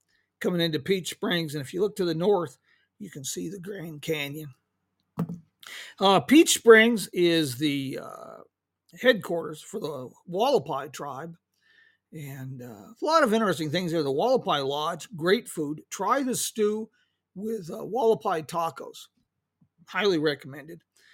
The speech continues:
Next door is the Osterman service station, a tangible link to Route sixty-six.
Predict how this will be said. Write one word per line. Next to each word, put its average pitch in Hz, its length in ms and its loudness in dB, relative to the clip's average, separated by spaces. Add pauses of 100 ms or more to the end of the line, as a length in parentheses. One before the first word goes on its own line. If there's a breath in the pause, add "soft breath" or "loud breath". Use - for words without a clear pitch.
(260 soft breath)
Next 220 260 2
door 214 340 10
is 139 100 -4
the 135 140 -8
Osterman 156 680 -8
service 180 460 -8
station, 147 420 -12
a 117 60 -14
tangible 151 480 -4
link 151 220 -6
to 151 100 -12
Route 156 160 -4
sixty-six. 160 640 -6